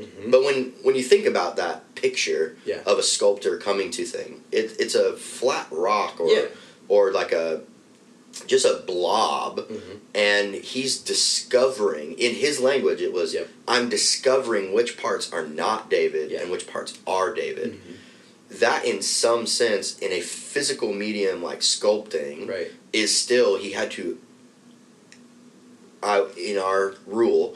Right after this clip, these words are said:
Speaker 1: Right.
Speaker 2: every day go discover a new part of David
Speaker 1: Mm-hmm.
Speaker 2: in
Speaker 1: Yep.
Speaker 2: that, in that rock.
Speaker 1: Yeah.
Speaker 2: And I think that although it may practice differently
Speaker 1: Mm-hmm.
Speaker 2: in,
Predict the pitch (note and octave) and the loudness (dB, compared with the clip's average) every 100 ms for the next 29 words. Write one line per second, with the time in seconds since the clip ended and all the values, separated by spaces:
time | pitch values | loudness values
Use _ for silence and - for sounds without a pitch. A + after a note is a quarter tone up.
0 | - A2+ - G#2+ A#2+ C3 D3 B2 A2 F2 | -4 -4 0 0 0 -2 -4 2 2 2
1 | - - - - - G2+ - G#2+ G#2 - | -2 -4 -6 -18 -20 -6 2 4 2 0
2 | G2 F#2+ F#2 E2+ E2 D#2+ D#2+ D#2 - - | 0 0 0 -4 -8 -6 -6 -6 -6 -10
3 | - - A2+ F#2 G#2+ - - - - F#2+ | -10 -8 -10 -8 -12 -12 -18 -20 -12 -4
4 | F2 E2+ D2+ - - F2+ D#2+ C#2+ - D2 | -4 -4 -6 -8 -8 -6 -6 -6 -4 -4
5 | - - - E2 - - - - G2+ G2+ | -4 -10 -8 -8 -10 -16 -20 -6 2 4
6 | F#2+ F#2+ - A#2+ B2+ - G2+ G2+ F#2 F#2 | 2 0 2 2 0 -6 0 2 2 -2
7 | F2 - - - - - _ - - - | -6 -12 -20 -20 -20 -20 _ -20 -20 -16
8 | - - G2+ G2+ A2 A2+ G2+ G2 - - | -14 0 2 4 6 4 4 -2 -2 -4
9 | - F2+ - - A#2+ - - G2 - G#2+ | -2 0 -2 -2 0 -2 0 0 0 -6
10 | A#2 B2 B2+ - A#2 G#2 F#2 F2 D#2+ | -6 -4 -4 -8 -8 -2 -2 -2 -10